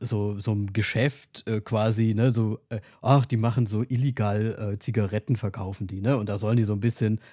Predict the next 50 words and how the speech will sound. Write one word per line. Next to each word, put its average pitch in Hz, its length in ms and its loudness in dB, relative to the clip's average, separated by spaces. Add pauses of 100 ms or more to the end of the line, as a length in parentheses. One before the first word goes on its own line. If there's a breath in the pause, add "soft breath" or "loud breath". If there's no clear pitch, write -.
(240 loud breath)
auf 117 140 -2
die 113 120 0
Spur 117 320 0
kommen. 107 200 -2
Und 117 100 -2
dann 117 160 0
kommen 202 200 4
die 165 140 -2
aber 135 180 0 (140)
blöderweise 156 680 2
in 147 80 0
so 135 120 -2
Situationen 143 560 0
rein 120 180 -2
und 120 80 2
es 123 140 -2
geht 139 160 0
immer 147 240 0
mehr 131 240 0
rein 131 240 -2
und 127 100 0
rein, 120 240 0
rein 127 200 2
und 120 60 2
die 117 80 0
gehen 123 160 0
richtig 127 520 -4
tief 180 340 -2
rein, 147 200 -2
also 113 180 -4
quasi 123 260 -2
ins 117 240 -2
Deep 147 280 -6
Cover 143 280 -2
plötzlich 120 540 -8 (340 loud breath)
und 120 140 0
haben 143 160 4
sich 147 140 -4
dann 135 160 0
alle 156 260 2
so 135 100 -2
impromäßig 135 800 0
irgendwelche 127 640 0 (220 loud breath)
Namen 135 400 0
ausgedacht, 127 680 -4
Backstories 131 840 -2
und 123 120 -4
so 127 160 -2
weiter, 131 380 -2
ne, 135 180 -2